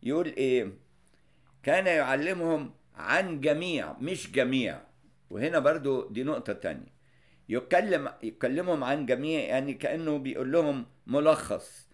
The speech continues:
أو في الإجمال، لأنه لم يوجد أحد من البشرين الأربعة ولا أي أحد آخر يستطيع أن يحصر كل أعمال المسيح في تلاتة وتلاتين سنة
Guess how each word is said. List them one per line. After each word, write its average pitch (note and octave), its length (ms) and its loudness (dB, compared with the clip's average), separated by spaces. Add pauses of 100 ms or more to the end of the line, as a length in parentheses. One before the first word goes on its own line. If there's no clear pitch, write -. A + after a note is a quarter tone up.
(260)
أو C#3 160 4
في C3+ 140 -4
الإجمال، C3 640 -2 (580)
لأنه C#3 840 0
لم A#2+ 240 0
يوجد D3+ 520 -2 (760)
أحد C#3+ 320 0
من A#2+ 180 -4
البشرين A#2 720 -4
الأربعة G#2+ 800 -6 (300)
ولا D3+ 400 4
أي F3 240 2
أحد D3+ 400 -4
آخر C#3 400 -2 (480)
يستطيع B2+ 960 -4
أن A#2 120 -4
يحصر D#3+ 920 -2 (420)
كل F3+ 320 0
أعمال C3+ 520 -2
المسيح B2 480 -4
في - 140 -16
تلاتة C3 360 -2
وتلاتين A#2 500 -6
سنة A2 420 -4